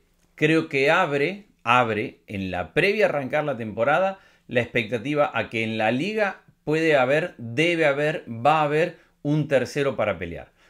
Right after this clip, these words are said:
Que el Real Madrid será el gran candidato, porque un equipo que ganó la liga como la ganó el Madrid el año pasado, al que le sumás a Mbappé, tiene que ser el candidato.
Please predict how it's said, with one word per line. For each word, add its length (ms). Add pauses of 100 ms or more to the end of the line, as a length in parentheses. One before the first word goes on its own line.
(120)
Que 120
el 120
Real 240
Madrid 300
será 240
el 80
gran 200
candidato, 800
porque 380
un 120
equipo 280
que 100
ganó 220
la 100
liga 240
como 160
la 60
ganó 180
el 60
Madrid 260
el 60
año 180
pasado, 500 (360)
al 180
que 80
le 140
sumás 360
a 60
Mbappé, 640
tiene 300
que 80
ser 180
el 100
candidato. 680